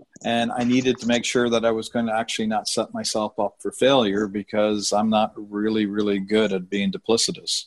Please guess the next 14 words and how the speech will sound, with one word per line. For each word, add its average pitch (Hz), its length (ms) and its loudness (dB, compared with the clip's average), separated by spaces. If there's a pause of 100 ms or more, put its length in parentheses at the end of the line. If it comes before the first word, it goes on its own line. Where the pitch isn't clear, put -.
It - 80 -12
doesn't 101 280 -2
work 104 240 -2
for 101 120 -2
me 92 120 0
very 92 220 0
well. 92 260 -4 (600)
Um, 104 360 2
so 117 480 4 (100)
I, 117 180 4 (120)
I 120 140 6
just, 117 420 -2
I, 120 200 6
I, 117 200 2